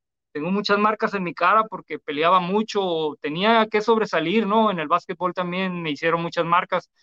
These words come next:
pero eso me forjó un carácter, me forjó, agradecido con eso, porque me hizo no tener tanto miedo a muchas cosas, ¿no? Amenazas en los juegos, sí, me reía de ellos, yo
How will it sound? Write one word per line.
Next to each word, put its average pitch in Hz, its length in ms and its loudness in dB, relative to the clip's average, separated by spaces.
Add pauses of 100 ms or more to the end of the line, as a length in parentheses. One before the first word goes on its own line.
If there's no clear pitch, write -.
(400)
pero 175 200 4
eso 226 140 2
me 240 160 4
forjó 175 360 0
un 208 120 -2
carácter, 175 720 0
me 160 160 -8
forjó, 185 680 2
agradecido 170 640 0
con 165 180 -2
eso, 196 260 -6
porque 151 580 -6 (720)
me 165 280 0
hizo 202 340 4
no 214 180 0
tener 220 360 -2
tanto 214 320 -2
miedo 214 280 -2
a 208 40 -2
muchas 202 360 -4
cosas, 180 380 -2
¿no? 180 380 2
Amenazas 165 600 -2
en 202 100 0
los 165 140 -2
juegos, 208 400 4
sí, 202 280 -4
me 175 160 0
reía 165 360 2
de 190 120 4
ellos, 208 220 2
yo 147 80 -4